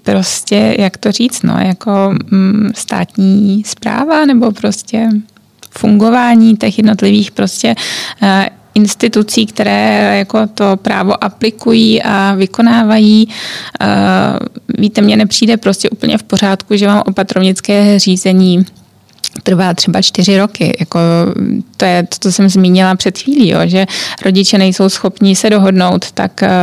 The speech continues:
to je smutný, ale že soud není, eh, schopný prostě vydat, eh, rozhodnutí dřív než za, eh, x let, tak to mi přijde úplně tragický.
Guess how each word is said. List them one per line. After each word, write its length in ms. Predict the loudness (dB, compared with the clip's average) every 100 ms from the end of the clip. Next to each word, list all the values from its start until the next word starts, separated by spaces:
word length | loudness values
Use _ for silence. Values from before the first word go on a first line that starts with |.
| 0
to 80 | 0
je 220 | 2 2
smutný, 460 | 2 0 0 0 0
ale 140 | 0
že 140 | 0 0
soud 240 | -2 -2
není, 400 | 0 2 2 2
eh, 100 | -2
schopný 380 | -2 -4 0 -2
prostě 320 | -2 -4 -2
vydat, 380 | -2 -2 -2 -2
eh, 140 | -2
rozhodnutí 640 | 0 0 2 2 0 0 -2
dřív 280 | 0 -2 0
než 160 | 0
za, 420 | 2 0 0 -2 -2
eh, 200 | -2 -2 -2
x 240 | -4 -2
let, 180 | -2 -2 -4
tak 160 | -10
to 100 | -4
mi 120 | -2 -2
přijde 280 | -2 -2
úplně 320 | -2 -2 -2 0
tragický. 580 | 0 -2 -4 -8 -10